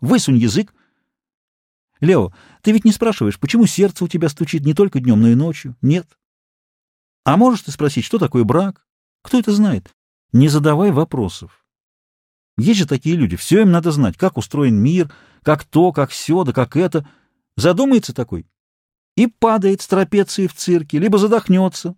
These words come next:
потому что ему приспичило понять, как у него в горле мускулы работают. Ешь, пей, спи, дыши и перестань смотреть на меня такими глазами, будто в первый раз видишь». Лина Ауфман вдруг замерла,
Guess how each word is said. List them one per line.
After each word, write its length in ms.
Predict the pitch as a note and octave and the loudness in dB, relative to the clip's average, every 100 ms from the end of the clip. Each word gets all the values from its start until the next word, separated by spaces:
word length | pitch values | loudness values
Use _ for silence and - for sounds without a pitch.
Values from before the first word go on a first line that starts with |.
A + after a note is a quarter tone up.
| _ | _
потому 240 | B2 D#3 D#3 | -2 0 0
что 140 | D#3+ | 0
ему 160 | D#3+ D3+ | 0 2
приспичило 500 | D#3 - E3 D3 C#3 | -2 -2 -2 0 0
понять, 320 | D#3+ F3 D#3 | 0 -2 0
как 200 | D#3 C#3+ | -2 2
у 40 | |
него 200 | C3 B2+ | 4 4
в 80 | A2+ | 2
горле 280 | C#3+ B2 A#2 | 0 2 2
мускулы 420 | C#3+ D#3 D3+ D3+ | 2 0 -2 0
работают. 460 | D3 C#3+ C3+ C3 - _ _ _ _ | 0 -2 -4 -6 -8 _ _ _ _
Ешь, 680 | C4 D4 D4+ - - - _ _ | 0 0 0 -4 -10 -20 _ _
пей, 280 | C4+ C#4 A#3+ | 0 2 0
спи, 360 | - - B3+ C4 | -4 -2 0 2
дыши 340 | D3 E3 A#3+ | 0 0 -2
и 160 | A3+ D3+ | -2 0
перестань 540 | G3+ G#3+ - G#3 E3+ | 2 0 0 0 2
смотреть 380 | C#3+ E3+ F3 D3 | 0 0 0 0
на 60 | D#3 | 0
меня 180 | D#3 | 0
такими 300 | C#3+ C#3+ D3+ | -2 0 0
глазами, 480 | C3+ C#3+ D#3 G#3 C3+ - - - | 2 2 2 2 0 -4 -14 -2
будто 260 | C#3+ D3 | -2 0
в 60 | D3 | 0
первый 240 | E3+ D#3+ | 0 0
раз 180 | D3+ D3 | 0 -2
видишь». 340 | B2 F#2 - _ _ _ _ _ _ _ _ - | -6 -8 -12 _ _ _ _ _ _ _ _ -4
Лина 300 | F#2 G2 F#2+ | 0 2 0
Ауфман 500 | - G#2+ A#2+ - F#2+ | -2 -2 -2 -2 -2
вдруг 260 | E2+ F#2 D#2 | -2 -6 -2
замерла, 520 | F#2 F2+ F#2 C3 | -2 0 0 -2